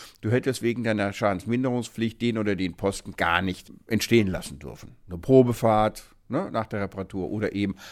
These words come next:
Reinigungskosten nach einer Lackierung et cetera pp. Die meisten geben dann klein bei, leider. Weil, wie soll ich als Unfallopfer schlauer sein als ein Gutachter und schlauer sein als eine Werkstatt? Das Werkstattrisiko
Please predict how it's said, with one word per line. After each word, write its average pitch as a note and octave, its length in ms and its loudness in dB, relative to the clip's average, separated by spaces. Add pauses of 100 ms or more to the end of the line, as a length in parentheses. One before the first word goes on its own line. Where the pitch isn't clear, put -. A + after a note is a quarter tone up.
(100)
Reinigungskosten A2 760 -2
nach F2+ 140 -8
einer G2+ 220 -6
Lackierung A2+ 520 -4
et - 140 -12
cetera F2 380 -8
pp. - 380 -14 (1200)
Die D#3+ 80 8
meisten B2+ 360 8
geben B2 260 2
dann C3 140 4
klein D3 280 2
bei, A#2+ 320 2
leider. G#2+ 340 6 (180)
Weil, G2 600 2
wie B2 160 2
soll B2 240 4
ich - 360 -6
als A2+ 140 -6
Unfallopfer D3 760 -4
schlauer C#3+ 480 2
sein B2 240 0
als G2+ 160 -4
ein G2+ 160 -6
Gutachter - 640 -8
und A2+ 160 -6
schlauer B2+ 420 4
sein A#2+ 220 0
als G2 200 -4
eine G#2+ 260 -4
Werkstatt? - 540 -10 (260)
Das A2+ 320 2
Werkstattrisiko B2+ 1040 4